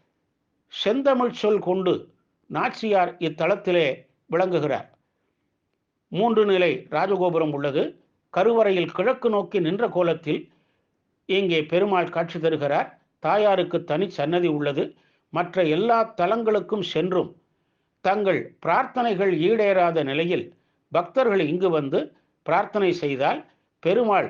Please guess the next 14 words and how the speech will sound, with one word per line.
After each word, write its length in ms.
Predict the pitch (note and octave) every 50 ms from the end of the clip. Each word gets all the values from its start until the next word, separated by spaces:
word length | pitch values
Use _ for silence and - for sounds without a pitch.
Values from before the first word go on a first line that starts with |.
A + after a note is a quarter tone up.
| - - -
நிச்சயம் 560 | - D#3+ F3+ F3 - - A3+ A3 G3 F3 F3 - -
நிறைவேற்றி 540 | - C3 D3+ F3+ G#3 G#3 G3 F#3 F#3 - F#3 F3
தருவார் 520 | F3 D#3+ D3+ D#3 D3+ C#3+ D3 D3 B2+ - - _ _
என்பது 360 | - E3 E3+ F3 E3 D3+ A3 A#3
ஐதீகம். 440 | D#3 D3 E3+ F#3 F3 - - - - _ _ _ _ _ _ _ _ _ _ -
வாழ்க்கையில் 540 | C3+ D#3 F3+ F3+ F3 F3 F3 E3 E3 D#3 C#3+
நம்பிக்கை 480 | C3 C#3 D#3+ F#3+ F#3+ G3+ F3+ - - F3 D#3+
இழந்தவர்கள், 640 | C3+ C3 D#3 E3 E3+ E3 D#3 E3 D#3 C#3 E3+ A3 - - _ _ _ _ _ _ _ _ _ - -
தொழிலால், 480 | E3+ F3+ F#3 F#3 F3+ F3+ F3 F#3+ A#3+ A#3 F3+
உடலால், 480 | C#3 D#3+ E3+ E3+ E3 E3 E3 F#3 A3+ G#3
மனதால் 480 | D3+ C#3+ D3 F3 F3+ D3+ D#3+ F3+ F#3+ F#3
பாதிக்கப்பட்டவர்கள் 960 | C#3 C3 D3+ F#3 G#3+ - - F3+ D#3 E3 D#3 D#3 E3+ D#3 D3+ C#3+ B2+ E3+ A#3 D4+ - _ _ _ _ _ _ _ _ -
இத்தலம் 520 | E3+ F3 F3 F3 D#3+ D#3+ F3 G3+ F#3+ - - - _ _ _ _ _ _ _ _ _ _ _ _ _ -
ஒரு 200 | E3+ F3+ F3